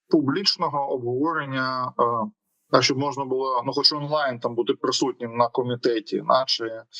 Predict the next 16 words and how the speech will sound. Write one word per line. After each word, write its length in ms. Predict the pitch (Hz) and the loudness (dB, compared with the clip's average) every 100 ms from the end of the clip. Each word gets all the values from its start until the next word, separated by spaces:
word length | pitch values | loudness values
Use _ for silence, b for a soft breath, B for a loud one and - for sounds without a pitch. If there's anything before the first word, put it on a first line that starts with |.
| B _ | B _
на 100 | 123 | 2
комітетських 520 | 135 143 147 139 - 127 | 2 0 0 0 -2 -6
слуханнях. 760 | - 139 131 - 120 107 - _ _ _ | -2 0 -2 -4 -6 -6 -8 _ _ _
Нічого 300 | 127 127 113 | 2 4 4
подібного 440 | 160 143 143 143 | 0 0 -2 -4
не 100 | 143 | -6
було. 320 | 135 120 107 - _ _ _ _ _ _ _ | -2 0 0 -4 _ _ _ _ _ _ _
Ще 220 | - 170 | 2 4
раз 180 | 180 202 | 2 -2
наголошую, 540 | 190 170 139 117 - - _ b b _ | -4 -2 -4 -6 -12 -20 _ b b _
що 160 | - | 2
коли 260 | 127 165 247 | 4 2 0
в 60 | |
тебе 500 | 269 185 180 175 165 160 | -4 -6 -2 0 0 -2
угода 540 | 170 143 156 180 135 117 | -2 0 0 -2 -2 -2
називається, 1000 | 123 123 135 127 110 107 - 113 107 | 0 0 0 0 -2 -4 -2 0 -2